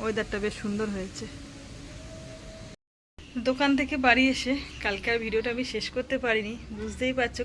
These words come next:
কালকে হাটবার গেছে, আর কাল হাটবারের দিনকে কিন্তু একটু দোকানে খুব পরিশ্রম হয়ে যায়, যেহেতু অনেক রাত হয়ে যায় বাড়ি আসতে। আর বাড়ি এসে তেমন একটা ভিডিওটা সত্যি কথা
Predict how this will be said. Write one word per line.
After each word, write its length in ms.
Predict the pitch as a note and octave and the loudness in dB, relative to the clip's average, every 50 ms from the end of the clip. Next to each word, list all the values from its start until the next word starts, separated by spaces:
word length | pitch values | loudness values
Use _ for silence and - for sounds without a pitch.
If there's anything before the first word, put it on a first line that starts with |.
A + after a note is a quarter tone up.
| - | 0
কালকে 220 | A3 G#3 G#3 - A#3 G#3 G#3+ | 0 0 2 0 0 2 2
হাটবার 300 | G#3 G3+ G#3 A3+ B3 B3+ B3 | 0 0 0 2 2 4 4
গেছে, 260 | B3 A#3+ A#3+ - A3+ B3+ C#4 - - - - - F#3+ | 4 2 2 0 -4 -4 -4 -6 -8 -6 -6 -4 -2
আর 300 | F#3+ F#3 F#3 F#3 F#3 F#3 G3 - - - - - - - - - | -2 -2 -2 -4 -4 -6 -6 -10 -12 -12 -12 -12 -12 -12 -8 -6
কাল 120 | G3+ F#3+ - - | -4 -4 -4 -2
হাটবারের 360 | - G3+ G3+ G#3 A3 A3+ A3+ G#3+ | -2 -2 2 2 2 2 4 2
দিনকে 200 | A#3 A#3 A#3+ B3 A#3 - | 0 0 0 -2 -2 -2
কিন্তু 160 | A#3+ A#3+ D4+ D4+ B3+ | -6 -4 0 -2 -2
একটু 160 | - - - A#3 G#3 G#3 | -2 -2 -8 -6 -6 -6
দোকানে 220 | G3 G3+ G#3+ A3 A3+ - | -4 -4 -4 -6 -4 -4
খুব 100 | C4 C4 B3+ - | -6 -6 -4 -2
পরিশ্রম 380 | G#3+ G3+ G#3 - - B3+ A#3+ A3+ A3 | -4 -4 -2 -2 -2 -2 -2 0 -2
হয়ে 120 | G#3+ G#3+ G#3 G3 | -2 -2 0 0
যায়, 120 | G#3 G#3+ G#3+ G3 | 0 -2 0 -2
যেহেতু 240 | G3+ G3+ G3+ - B3 G#3+ G3 | -4 -4 -2 -2 -2 -2 -2
অনেক 140 | F#3+ G3 G#3 G#3 F#3 | -2 -4 -4 -4 -4
রাত 140 | F3 G3 - - | -4 -6 -4 0
হয়ে 160 | B3 A#3+ A#3 A3+ G#3 | 2 4 4 2 2
যায় 140 | A3 G#3 G#3 G#3 | 0 -2 0 0
বাড়ি 160 | G3 F3+ F#3+ G3+ G3+ | 0 0 0 0 -2
আসতে। 240 | G3+ G3+ - - G3 G3+ - - - - - - - - A#3+ | -4 -4 -8 -10 -10 -10 -10 -12 -12 -12 -12 -12 -8 0 2
আর 80 | B3 C4+ C4 B3 | 2 4 6 6
বাড়ি 160 | A3 G#3+ A3 A#3 B3 | 6 8 8 6 4
এসে 120 | B3 C4+ - A#3 | 0 0 0 0
তেমন 160 | G#3 G#3 G#3 G#3+ | -2 0 -2 -6
একটা 140 | G#3+ - B3 A3 G3 | -4 -4 -6 -6 -6
ভিডিওটা 300 | G3+ F#3+ G3+ G#3 G#3+ A3+ A3 - - | -6 -6 -6 -4 -6 -6 -8 -8 -10
সত্যি 220 | G3 F#3+ - G#3+ A3 | -12 -10 -8 -6 -6
কথা 140 | A3+ A3+ | -4 -6